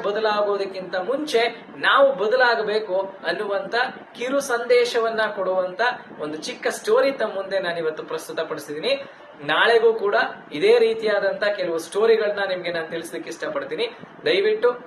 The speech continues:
ನಮ್ಮ ಚಾನೆಲ್ಗೆ ಪ್ರತಿಯೊಬ್ರು ಕೂಡ ಸಬ್ಸ್ಕ್ರೈಬ್ ಆಗಿ, ಶೇರ್ ಮಾಡಿ, ಆದಷ್ಟು ದಯವಿಟ್ಟು ಇಂಥ ವಿಡಿಯೋಗಳನ್ನ ಕೆಲವ್ರಿಗೆ ಕಳಿಸಿ, ಫಾರ್ವರ್ಡ್ ಮಾಡಿ. ಇದರಿಂದ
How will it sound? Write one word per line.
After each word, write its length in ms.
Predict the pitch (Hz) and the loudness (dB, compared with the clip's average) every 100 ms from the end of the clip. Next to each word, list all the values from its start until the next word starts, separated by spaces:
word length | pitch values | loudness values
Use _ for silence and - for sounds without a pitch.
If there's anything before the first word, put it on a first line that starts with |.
| - | -10
ನಮ್ಮ 200 | 147 151 | -4 -4
ಚಾನೆಲ್ಗೆ 580 | 143 160 180 196 185 208 | 0 0 2 0 -2 -4
ಪ್ರತಿಯೊಬ್ರು 800 | 208 - - 156 196 190 175 175 | -6 -8 -6 -2 -2 -2 -2 -4
ಕೂಡ 160 | 170 190 - - | -2 -4 -6 -8
ಸಬ್ಸ್ಕ್ರೈಬ್ 540 | 170 165 - 220 208 196 | -8 -8 -2 -2 0 0
ಆಗಿ, 340 | 170 170 190 190 - - | 0 -2 -6 -8 -16 -10
ಶೇರ್ 480 | - 175 233 254 | -2 4 6 4
ಮಾಡಿ, 420 | 208 180 180 190 - - - | 2 -2 -2 -4 -8 -18 -6
ಆದಷ್ಟು 680 | 127 175 240 269 269 277 208 | 2 4 6 4 0 -2 0
ದಯವಿಟ್ಟು 560 | 196 226 233 233 240 - - | 2 2 -2 -2 -4 -6 -8
ಇಂಥ 240 | 226 277 294 269 | -8 0 4 4
ವಿಡಿಯೋಗಳನ್ನ 540 | 220 214 202 175 165 190 - - - - | 2 0 0 -2 -2 -4 -4 -10 -20 0
ಕೆಲವ್ರಿಗೆ 540 | 180 202 202 208 196 - | 2 4 2 0 -4 -6
ಕಳಿಸಿ, 440 | - - 294 - - - - - | 2 2 2 -4 -12 -16 -20 -8
ಫಾರ್ವರ್ಡ್ 460 | 160 185 254 254 214 | 0 4 4 4 2
ಮಾಡಿ. 380 | 202 202 214 - - 170 | -2 -2 -6 -10 -10 -4
ಇದರಿಂದ 280 | 220 226 | 0 0